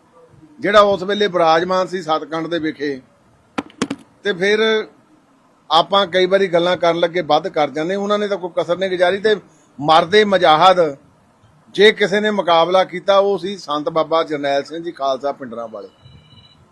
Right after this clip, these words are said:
ਜਿਨ੍ਹਾਂ ਨੇ ਜੋ ਕਿਹਾ ਸੀ ਉਹ ਕਰਕੇ ਦਿਖਾ ਲਿਆ। ਸੋ ਮੇਰਾ ਕਹਿਣ ਤੋਂ ਭਾਵ ਦਮਦਮੀ ਟਕਸਾਲ ਸਾਡੀ ਸਰਕਾਰ ਜਥੇਬੰਦੀ ਆ, ਜਿਹਨੇ ਬਹੁਤ ਵੱਡਾ ਗੁਰੂ ਕਾਲ ਤੋਂ ਲੈ ਕੇ ਆਪਣਾ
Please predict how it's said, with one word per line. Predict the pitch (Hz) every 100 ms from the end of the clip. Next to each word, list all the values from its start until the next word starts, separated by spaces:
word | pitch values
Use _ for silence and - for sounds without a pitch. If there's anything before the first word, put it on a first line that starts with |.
| _
ਜਿਨ੍ਹਾਂ | 165 214 226
ਨੇ | 226
ਜੋ | 185 190 196
ਕਿਹਾ | 202 185 190
ਸੀ | 196 190 170 _ _ _ _ _ _ _ 190
ਉਹ | 214
ਕਰਕੇ | - 170 175 190
ਦਿਖਾ | 185 143 143
ਲਿਆ। | 127 107 104 - _ _ _ _ - _
ਸੋ | - 196
ਮੇਰਾ | 202 214
ਕਹਿਣ | 202 208 214
ਤੋਂ | 220
ਭਾਵ | 196 170 185
ਦਮਦਮੀ | 175 175 185 185
ਟਕਸਾਲ | 185 - 160 160
ਸਾਡੀ | 156 156 165
ਸਰਕਾਰ | 156 123 135 139 139 139
ਜਥੇਬੰਦੀ | 131 147 151 151 160 160
ਆ, | 180 - _ _ _ _ _ _ _ -
ਜਿਹਨੇ | 160 180 190
ਬਹੁਤ | 170 175 202 208 202
ਵੱਡਾ | 156 151 165 165
ਗੁਰੂ | 151 156
ਕਾਲ | 156 156
ਤੋਂ | 151 160
ਲੈ | 143 139
ਕੇ | 123 143
ਆਪਣਾ | 131 139 147 143